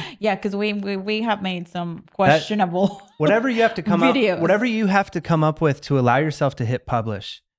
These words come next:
Speaker 2: It's fine the way it is. It really is. And I know you can think about this in any creative endeavor. Like if you're painting a painting, I know myself with different creative activities that I've dabbled in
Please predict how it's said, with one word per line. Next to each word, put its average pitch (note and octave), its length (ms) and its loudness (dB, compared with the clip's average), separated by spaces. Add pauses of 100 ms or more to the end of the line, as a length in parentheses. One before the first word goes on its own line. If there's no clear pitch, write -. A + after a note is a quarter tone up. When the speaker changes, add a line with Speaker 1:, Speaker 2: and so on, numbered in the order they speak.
(120)
Speaker 2:
It's - 140 -10
fine D#3 360 2
the E3+ 80 2
way D3 200 2
it B2+ 80 0
is. B2+ 220 0
It A2+ 100 -6
really C3+ 380 0
is. G#2+ 340 -6 (300)
And C3+ 240 0 (160)
I D3 120 2
know E3+ 540 2
you D#3 100 -6
can D#3 160 -4
think F#3 140 -2
about E3 200 0
this C#3 160 -6
in C3+ 100 -4
any F#3 320 0
creative D3 380 0
endeavor. G#2+ 580 0
Like G#2+ 260 -8
if A#2+ 160 -8
you're C3 80 0
painting C3+ 400 -6
a A2+ 60 -6
painting, A2+ 500 -10 (240)
I C3+ 80 -2
know D#3 140 4
myself C#3 560 0
with B2 140 -4
different B2 260 -6
creative A2+ 400 -4
activities G#2+ 760 -8
that G#2+ 160 -8
I've G#2+ 220 -10
dabbled G#2 380 -4
in G2+ 220 -10